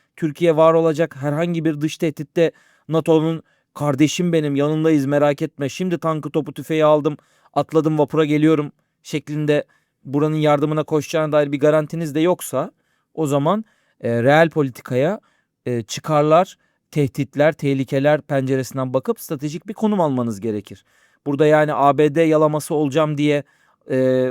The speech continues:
A B D kapitalizmin, kapitalist dünyanın, e, işte o ıslak hayallerinizi süsleyen American Dream'in yaşandığı ülkedir diye yaptığı her boku savunmak zorunda değilsiniz.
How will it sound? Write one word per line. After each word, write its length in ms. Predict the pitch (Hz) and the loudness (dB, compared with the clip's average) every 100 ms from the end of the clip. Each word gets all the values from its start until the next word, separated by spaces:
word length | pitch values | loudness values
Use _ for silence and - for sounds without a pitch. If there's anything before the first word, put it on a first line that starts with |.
| - | 0
A 240 | 143 135 | 2 4
B 160 | 147 135 | 2 2
D 200 | 143 143 | 0 -2
kapitalizmin, 760 | - 139 - 147 147 143 143 143 | -8 -10 -2 -2 0 -2 -4 -6
kapitalist 540 | 139 117 151 139 127 | -10 -6 -4 -4 -4
dünyanın, 600 | 143 143 143 143 143 143 - _ _ - | -4 0 0 0 0 -4 -8 _ _ -10
e, 200 | 123 123 | -4 -4
işte 280 | 123 - 143 | -4 -4 0
o 260 | 139 139 131 _ _ _ _ - | 2 0 -2 _ _ _ _ -12
ıslak 440 | - 175 - 156 147 | -6 -4 0 0 2
hayallerinizi 640 | 143 143 143 143 143 139 | 2 4 2 2 -2 -6
süsleyen 540 | - 143 - 147 139 - | -8 -8 -2 0 0 0
American 480 | 139 147 143 143 135 | 0 0 0 -2 0
Dream'in 400 | 143 143 139 - _ _ - | 2 2 -2 -8 _ _ -4
yaşandığı 560 | 139 139 147 143 139 143 | -2 -2 -2 0 0 0
ülkedir 520 | 143 123 147 139 131 | -2 -2 0 0 2
diye 260 | 143 143 - _ _ - | 2 2 -2 _ _ -4
yaptığı 400 | 139 - 151 143 | -4 2 2 4
her 220 | 147 143 | 4 2
boku 160 | 135 | -2
savunmak 420 | 135 147 147 147 120 | -2 0 0 -2 0
zorunda 380 | 135 143 165 | 0 0 -2
değilsiniz. 540 | 151 147 - 104 95 | -2 -4 -4 -10 -10